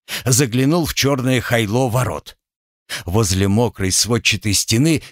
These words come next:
пьяный слюнтяй в пальто с барашковым воротником лапал какую-то женщину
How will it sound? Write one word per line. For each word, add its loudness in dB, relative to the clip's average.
пьяный 0
слюнтяй 0
в -10
пальто 0
с -4
барашковым -2
воротником 0
лапал 0
какую-то 0
женщину 0